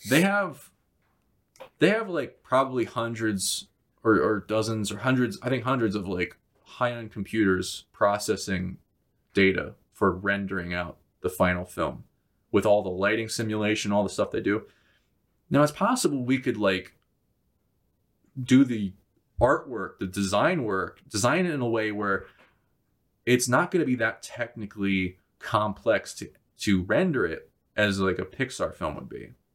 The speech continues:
or, or, like, a big, you know, budget film. You don't have to. They just do that because we got <laughs> fuck you money and we're gonna do it.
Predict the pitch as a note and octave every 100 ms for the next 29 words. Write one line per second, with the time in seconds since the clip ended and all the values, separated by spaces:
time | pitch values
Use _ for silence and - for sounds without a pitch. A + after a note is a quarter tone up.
0 | _ _ A2+ G#2+ G2+ A2 G2 G2 F2+ G#2+
1 | G#2 F#2 - _ _ _ A#2+ G2 G2 G#2+
2 | F#2+ - D3 A2+ F2+ - _ _ _ -
3 | E3+ D#3+ C3 D3 - - F2+ E3 G3+ G3
4 | D#3 D3+ B2+ A2 C3 A#2+ G2 - A2+ B2+
5 | - - B2 - D#3+ A#2+ G#2 G2+ G2 A2+
6 | A#2+ G2+ G#2+ C3 -